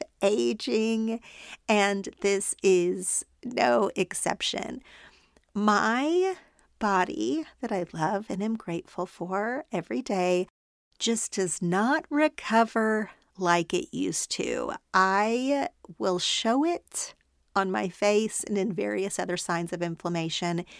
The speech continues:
if I'm not getting enough sleep, if I'm stressed, if I had some wine the night before, if I had,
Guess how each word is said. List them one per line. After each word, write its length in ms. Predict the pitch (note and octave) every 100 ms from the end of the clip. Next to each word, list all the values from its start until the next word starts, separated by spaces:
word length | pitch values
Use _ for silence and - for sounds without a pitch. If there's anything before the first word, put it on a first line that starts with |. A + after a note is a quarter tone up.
| - - -
if 160 | F3+
I'm 120 | E3+
not 220 | E3 - -
getting 240 | D#3 D#3
enough 240 | - -
sleep, 540 | - - C#4+ C4+ C4 - - - - -
if 120 | D#3
I'm 140 | E3
stressed, 1040 | E3+ - - A3+ A3+ A3 A3 - - - - _ _ _ F3+
if 240 | E3+ -
I 580 | - E3 D3+ E3+ F3+ - - _ _ _ _ _ _ _ _
had 260 | - E3+ -
some 180 | -
wine 360 | F3+ B3+ B3 A#3+
the 60 | A#3+
night 300 | A3+ A3 -
before, 680 | G#3 - G3+ F#3+ F#3 F#3 -
if 180 | F#3
I 120 | F3+ F3
had, 480 | E3 E3 D#3+ E3+